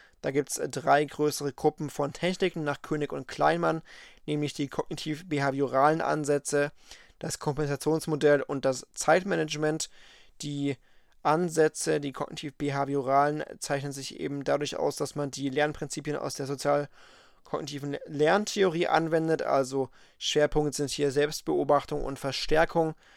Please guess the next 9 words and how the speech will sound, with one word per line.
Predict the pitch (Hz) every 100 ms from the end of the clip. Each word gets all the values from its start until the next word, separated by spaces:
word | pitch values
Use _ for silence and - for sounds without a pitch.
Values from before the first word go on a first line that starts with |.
| - - _ -
und | 147
die | 139 139 -
Selbstwirksamkeitsüberzeugung. | 135 151 151 - 156 160 151 147 147 - 165 127 110 - 180 220 208 208 _ - - - - -
Das, | 147 151 -
äh, | 151
Kompensationsmodell | 143 - 156 156 147 - 165 180 170 156 156
basiert | 156 147 139 147 151 -
auf | 135 143 -
dem | 147 143 139